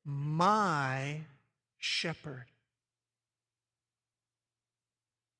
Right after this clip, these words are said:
That ought to make your jaw drop.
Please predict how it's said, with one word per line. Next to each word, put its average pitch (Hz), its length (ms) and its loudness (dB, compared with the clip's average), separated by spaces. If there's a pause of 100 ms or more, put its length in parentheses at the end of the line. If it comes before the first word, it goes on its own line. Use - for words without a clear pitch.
(1160)
That 285 100 0
ought 262 120 2
to 190 80 2
make 170 280 0
your 151 100 -4
jaw 139 440 -6
drop. 120 500 -12